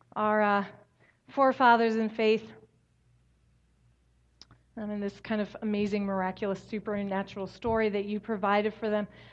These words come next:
But thank you that this is your nature and your character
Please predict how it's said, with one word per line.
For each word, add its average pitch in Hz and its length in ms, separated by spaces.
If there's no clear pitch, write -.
But 240 160
thank 262 240
you 269 100
that 226 160
this 233 200
is 220 180
your 214 120
nature 233 440
and 254 160
your 247 140
character 170 580